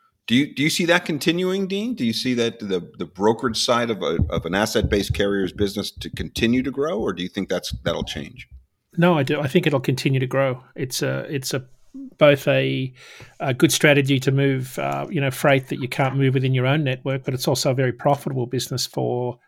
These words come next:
Speaker 2: asset-based carriers historically,
Speaker 1: Yeah.
Speaker 2: um, from a, just from a mar-, margin perspective. So I think that's gonna be the case. Um,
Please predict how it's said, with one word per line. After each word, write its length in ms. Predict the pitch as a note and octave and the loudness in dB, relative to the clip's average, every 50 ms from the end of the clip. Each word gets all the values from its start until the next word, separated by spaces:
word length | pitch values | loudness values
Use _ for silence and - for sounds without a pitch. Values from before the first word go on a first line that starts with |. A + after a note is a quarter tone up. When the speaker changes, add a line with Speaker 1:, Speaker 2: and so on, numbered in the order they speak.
| _ _ - | _ _ -2
Speaker 2:
asset-based 520 | C#3+ C3 C3 - C3+ C3 - C3 B2 - | 0 0 0 0 -2 -2 -2 -4 -4 -4
carriers 440 | - - C#3+ C3 B2+ B2 B2 A#2 - | -2 0 2 2 2 2 0 -2 -4
historically, 640 | - - - - C#3+ D3 D3+ - - - - - - - - - - - - - - - - - - | -4 -4 0 2 2 2 2 0 -4 -8 -10 -12 -16 -20 -20 -20 -20 -20 -20 -20 -20 -20 -18 -10 -6
Speaker 1:
Yeah. 160 | - C3 B2 | -4 -4 -2
Speaker 2:
um, 240 | B2 B2 B2 B2 B2+ | -4 -4 -6 -8 -12
from 280 | C3 - - C#3+ C3 B2 | -12 -10 -8 -6 -6 -6
a, 140 | B2 B2 | -6 -8
just 220 | B2+ - C#3 B2+ - | -8 -6 -6 -6 -4
from 140 | - C3+ A#2+ | -4 -6 -6
a 60 | B2 | -4
mar-, 240 | B2+ B2+ B2 C3+ - | -4 -4 -4 -4 -2
margin 380 | C#3+ C3 B2+ C#3 C3 - C#3 C3 | 0 0 0 0 0 -2 -4 -4
perspective. 580 | - - - - C#3+ C#3 - - - C3+ C3 _ _ - - - _ _ _ | -4 -6 -6 -6 -6 -8 -8 -8 -10 -10 -12 _ _ -20 -20 -20 _ _ _
So 280 | - - - C#3 C#3 | -10 -6 -4 -4 -2
I 100 | - C#3+ | 0 0
think 200 | B2+ - F3 B2+ | 2 2 2 2
that's 240 | - C#3+ C#3 C3+ - | 2 2 2 2 2
gonna 160 | - D3 C#3 | 0 0 0
be 120 | C3+ C#3 C#3 | 0 -2 -4
the 100 | C3+ - | -6 -6
case. 440 | - - D#3 C#3 C3+ C3 - - - - | -2 0 2 2 2 0 -4 -6 -8 -6
Um, 440 | - C#3 C#3 C#3 C3+ C#3 C3+ C3 | -4 -4 -2 -2 -2 -4 -6 -8